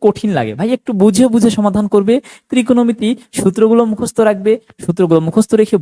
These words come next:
বুঝে বুঝে চেষ্টা করলে দেখবে ত্রিকোণমিতি অনেক সহজ হয়ে গেছে। এবং দশম চ্যাপ্টারটা কিন্তু খুবই ইজি, দশম চ্যাপ্টারটা কিন্তু তোমাদের জন্য খুবই ইজি। যদি একটু বুঝে বুঝে পড়তে পারো তাহলে দেখবে দশম চ্যাপ্টারটা খুবই ইজি একটা চ্যাপ্টার। মনে রাখবে এই জায়গা থেকেও তোমাদের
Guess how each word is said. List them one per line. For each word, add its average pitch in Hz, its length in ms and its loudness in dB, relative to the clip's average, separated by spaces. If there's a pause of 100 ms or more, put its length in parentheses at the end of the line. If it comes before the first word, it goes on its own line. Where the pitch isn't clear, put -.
বুঝে 160 240 2
বুঝে 233 320 -2
চেষ্টা 214 260 -2
করলে 196 220 2
দেখবে 180 260 0
ত্রিকোণমিতি 175 500 -4
অনেক 170 180 -6
সহজ 143 240 0
হয়ে 131 140 0
গেছে। 123 200 -2 (320)
এবং 240 100 4 (160)
দশম 175 300 0
চ্যাপ্টারটা 254 340 0
কিন্তু 262 220 -2
খুবই 226 260 0
ইজি, 117 180 -4 (880)
দশম 147 340 -2
চ্যাপ্টারটা 208 300 -2
কিন্তু 214 200 0
তোমাদের 165 280 0
জন্য 190 120 0 (100)
খুবই 180 220 -2
ইজি। 165 180 -6
যদি 170 160 0
একটু 170 180 -8
বুঝে 143 220 0
বুঝে 180 200 0
পড়তে 185 220 0
পারো 233 120 2 (300)
তাহলে 190 240 -4
দেখবে 170 240 -4
দশম 156 220 -6
চ্যাপ্টারটা 170 340 -10
খুবই 147 220 -8
ইজি 147 180 -6
একটা - 160 -10
চ্যাপ্টার। 240 280 -4 (320)
মনে 156 200 -4
রাখবে 156 220 0 (420)
এই 247 100 0 (100)
জায়গা 190 240 0 (100)
থেকেও 180 220 -2 (100)
তোমাদের 170 300 -2